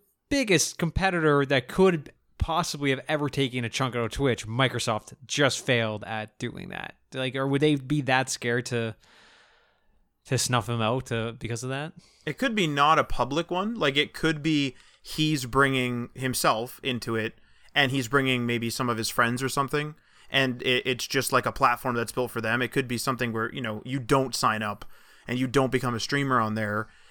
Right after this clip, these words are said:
Speaker 2: It's just, like, the Champions Club and, you know, whoever he allows to stream on there. It could be that, and they could have just been like, "The hell with this."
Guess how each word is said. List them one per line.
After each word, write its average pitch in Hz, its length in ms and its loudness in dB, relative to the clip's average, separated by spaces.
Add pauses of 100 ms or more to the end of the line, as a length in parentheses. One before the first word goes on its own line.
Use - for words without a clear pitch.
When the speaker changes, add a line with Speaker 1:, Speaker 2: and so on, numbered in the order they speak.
Speaker 2:
It's 127 180 -2
just, - 300 0
like, 120 180 2
the 131 80 0
Champions 123 440 0
Club 104 280 -2
and, 104 220 -6
you 113 60 -4
know, 110 120 -2
whoever 120 340 2
he 135 160 -2
allows 117 340 4
to 113 80 -6
stream 117 280 -2
on 113 120 -2
there. 71 180 -4
It 135 140 0
could 160 260 2
be 127 340 0 (240)
that, 117 480 2 (340)
and 135 140 0
they 139 80 6
could 131 100 0
have 127 80 0
just 120 140 -6
been 131 80 0
like, 110 200 0
"The 127 60 -4
hell 123 140 2
with 113 140 -4
this." - 440 -2